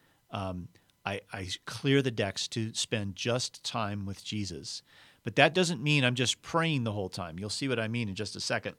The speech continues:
Um, I've already mentioned that I try to find a location that, uh, guarantees for me I'll have my personal space that won't be interrupted.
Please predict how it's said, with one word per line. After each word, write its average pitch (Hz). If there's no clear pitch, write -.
Um, 107
I've 123
already 131
mentioned 120
that 107
I 120
try 131
to 110
find 110
a 104
location 101
that, 110
uh, 107
guarantees 131
for -
me 101
I'll 113
have 110
my 107
personal 135
space 123
that 101
won't 120
be 120
interrupted. 120